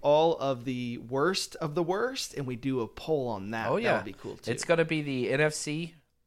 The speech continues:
Speaker 2: and then the A F C, and then one against one. My guess is gonna, just as of now,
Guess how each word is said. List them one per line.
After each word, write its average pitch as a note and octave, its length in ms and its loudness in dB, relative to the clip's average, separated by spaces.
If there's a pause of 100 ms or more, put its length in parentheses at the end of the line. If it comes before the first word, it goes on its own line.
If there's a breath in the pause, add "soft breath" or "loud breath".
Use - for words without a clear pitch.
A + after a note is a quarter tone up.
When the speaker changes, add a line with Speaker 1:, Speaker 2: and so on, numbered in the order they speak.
(200)
Speaker 2:
and A#2+ 180 -4
then B2 140 -2
the A#2+ 80 0
A C#3 240 4
F B2+ 100 4
C, C#3+ 400 -6
and A2+ 180 -4
then A#2 220 -2
one B2 240 2
against C3 420 -4
one. B2+ 360 0 (560 soft breath)
My C3+ 260 6
guess D#3 340 4
is B2+ 180 -8
gonna, C3+ 340 4
just C#3 400 -4
as C#3+ 280 6
of C3 160 -2
now, A2 400 2